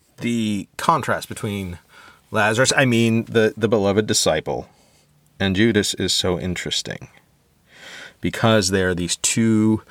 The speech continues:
polar points of following Jesus. Dwelling, reclining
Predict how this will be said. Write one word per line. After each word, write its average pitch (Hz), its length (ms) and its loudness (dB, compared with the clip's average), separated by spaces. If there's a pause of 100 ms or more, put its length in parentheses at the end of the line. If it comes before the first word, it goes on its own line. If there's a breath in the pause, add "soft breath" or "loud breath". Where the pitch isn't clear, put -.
(600 loud breath)
polar 98 760 2 (180)
points - 800 -2 (320 soft breath)
of 87 240 -4 (100)
following 80 760 -4 (200)
Jesus. - 640 -4 (1200 loud breath)
Dwelling, 127 720 2 (800 loud breath)
reclining 131 720 2